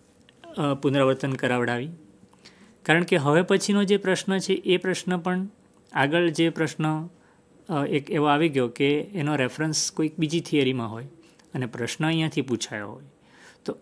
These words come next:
એવું એક પ્રશ્ન છે, અહીંયા જોઈએ. અંડપુટિકાઓની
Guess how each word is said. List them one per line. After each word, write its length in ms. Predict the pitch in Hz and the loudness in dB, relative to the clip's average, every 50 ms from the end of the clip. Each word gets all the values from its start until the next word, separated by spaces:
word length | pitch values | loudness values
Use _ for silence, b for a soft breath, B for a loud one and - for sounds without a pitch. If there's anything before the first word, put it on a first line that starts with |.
| _ - | _ 4
એવું 360 | 151 156 185 175 139 123 - - - - - - - _ _ _ - | 4 6 6 4 2 0 -4 -12 -20 -20 -20 -20 -20 _ _ _ 0
એક 140 | 151 151 | 0 2
પ્રશ્ન 340 | - 151 139 139 - 143 131 | 2 0 0 0 -2 -4 -6
છે, 120 | 120 - - | -6 -6 -4
અહીંયા 240 | 131 120 117 117 | -4 -4 -4 -6
જોઈએ. 420 | 107 107 107 107 107 - - - - - - - - - - _ _ _ _ _ _ _ _ _ _ _ _ _ _ _ _ _ _ _ _ _ _ _ _ _ _ _ _ _ _ _ _ _ _ _ _ _ _ _ _ _ _ _ _ _ _ _ _ _ _ _ _ _ _ _ _ _ _ _ _ _ _ _ _ _ _ _ _ _ _ _ _ _ _ _ _ _ _ _ _ _ _ _ _ - | -6 -8 -10 -12 -14 -16 -18 -20 -20 -20 -20 -20 -20 -20 -20 _ _ _ _ _ _ _ _ _ _ _ _ _ _ _ _ _ _ _ _ _ _ _ _ _ _ _ _ _ _ _ _ _ _ _ _ _ _ _ _ _ _ _ _ _ _ _ _ _ _ _ _ _ _ _ _ _ _ _ _ _ _ _ _ _ _ _ _ _ _ _ _ _ _ _ _ _ _ _ _ _ _ _ _ 0
અંડપુટિકાઓની 1400 | 160 185 220 240 240 247 247 - - 170 - - 208 202 202 - 202 202 196 202 196 202 196 202 202 208 214 226 | 2 4 6 6 6 4 4 2 -2 -4 -2 -2 -2 -2 0 2 2 4 4 4 2 2 2 2 2 2 0 0